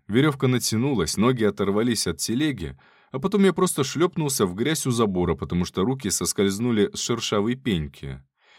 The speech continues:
Вышка покачнулась сильнее, чем в прошлый раз, но снова устояла. Поднялся, отряхнул колени. «Ничего, попробуем еще раз, говорил же, что не гордый».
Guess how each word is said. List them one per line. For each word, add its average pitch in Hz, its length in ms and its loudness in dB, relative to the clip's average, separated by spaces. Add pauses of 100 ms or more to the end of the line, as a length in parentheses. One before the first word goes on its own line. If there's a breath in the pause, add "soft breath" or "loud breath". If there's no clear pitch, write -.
(160 soft breath)
Вышка 156 400 0
покачнулась 139 720 -2
сильнее, 117 500 0
чем 82 260 -4
в - 40 -18
прошлый 87 440 0
раз, 123 260 -2
но 123 160 -2
снова 139 520 -2
устояла. 76 880 -6 (600 soft breath)
Поднялся, 131 680 0
отряхнул 110 480 -4
колени. 82 640 -2 (200)
«Ничего, 95 640 -2 (360 loud breath)
попробуем 139 420 0
еще 127 400 2
раз, 139 320 2
говорил 90 480 2
же, 117 140 -2
что - 180 -4
не 82 140 0
гордый». 92 560 0